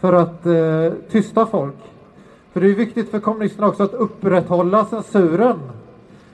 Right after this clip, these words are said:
För att, eh, de vill ju själva ha monopol och kontroll över människor. Så då behöver de, eh, censurera alla grejer som är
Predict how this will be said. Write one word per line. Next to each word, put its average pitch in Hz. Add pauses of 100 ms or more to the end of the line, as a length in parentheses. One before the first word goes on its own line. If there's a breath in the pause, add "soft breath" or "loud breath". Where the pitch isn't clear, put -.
(400 loud breath)
För 185
att, 190
eh, 190 (380)
de 196
vill 196
ju 202
själva 208
ha 196
monopol 202 (140)
och 190
kontroll 208
över 208
människor. 196 (840 loud breath)
Så 190
då 196
behöver 190
de, 196
eh, 190
censurera 196
alla 175 (380)
grejer 170
som 185
är 165